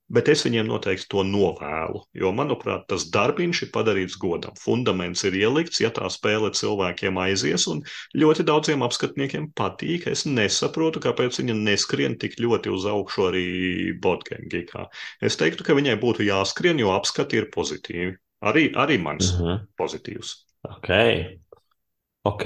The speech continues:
Speaker 2: nu jā, es arī esmu, man arī izdevās izspēlēt, jo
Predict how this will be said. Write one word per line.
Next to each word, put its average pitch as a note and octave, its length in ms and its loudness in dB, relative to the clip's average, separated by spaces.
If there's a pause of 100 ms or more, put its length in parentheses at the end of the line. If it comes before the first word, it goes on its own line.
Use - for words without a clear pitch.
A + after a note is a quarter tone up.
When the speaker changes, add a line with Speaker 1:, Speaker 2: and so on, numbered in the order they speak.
(140)
Speaker 2:
nu A2+ 180 6
jā, G2+ 480 6 (120)
es G#2 200 -2
arī G#2+ 160 4
esmu, D#3 340 2
man G2 140 0
arī F#2+ 200 6
izdevās D3+ 320 2
izspēlēt, B2+ 680 -2
jo F#2+ 160 -4